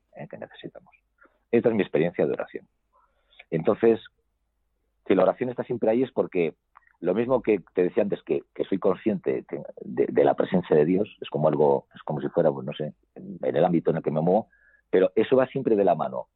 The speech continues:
al mismo tiempo, de mi propia vulnerabilidad y, y, y, y fragilidad, ¿eh? O sea, es como si, si mi pobreza llamase a su riqueza, ¿no? La pres-, la, la conciencia de su, de su riqueza y de su presencia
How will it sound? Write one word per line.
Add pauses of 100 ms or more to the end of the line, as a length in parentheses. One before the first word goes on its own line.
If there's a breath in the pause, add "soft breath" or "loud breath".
al
mismo
tiempo, (280)
de
mi
propia
vulnerabilidad
y,
y, (220)
y,
y
fragilidad, (260)
¿eh? (580)
O
sea,
es
como
si, (760)
si
mi
pobreza (340)
llamase
a
su
riqueza,
¿no?
La
pres-,
la,
la
conciencia
de
su,
de
su
riqueza
y
de
su
presencia